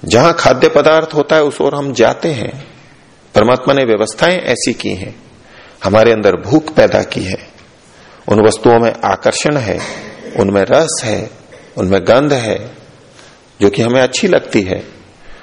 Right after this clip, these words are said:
और जिसके खाने से हमारी भूख निवृत्त होती है, तो वो भी बल है, वो भी धन है,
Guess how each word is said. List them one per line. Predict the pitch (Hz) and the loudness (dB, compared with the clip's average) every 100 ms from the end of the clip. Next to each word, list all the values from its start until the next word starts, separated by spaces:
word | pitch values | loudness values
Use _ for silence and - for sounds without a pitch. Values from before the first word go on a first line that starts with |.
| - 117 | -10 -2
और | |
जिसके | 101 - - | -2 0 0
खाने | 113 120 120 139 | 0 2 2 0
से | 139 147 143 | 0 0 0
हमारी | 110 110 120 131 | -2 -2 -2 -2
भूख | 98 120 170 165 - - | -2 0 0 -2 -14 -2
निवृत्त | 107 101 170 - | -2 2 0 0
होती | 127 107 - 98 | -2 -2 -2 -8
है, | 110 - - - - - - - | -10 -18 -20 -20 -20 -20 -20 -6
तो | - | 2
वो | 113 | 2
भी | 117 135 131 - - - - 85 | 2 0 0 -6 -20 -20 -18 -4
बल | 85 110 104 | 2 4 4
है, | 90 87 82 - - _ _ _ 104 | -2 -6 -10 -16 -20 _ _ _ -2
वो | 113 | 2
भी | 135 - - - - - | 0 0 -10 -20 -20 -8
धन | 98 127 143 | 0 2 2
है, | 98 85 - | -2 -8 -12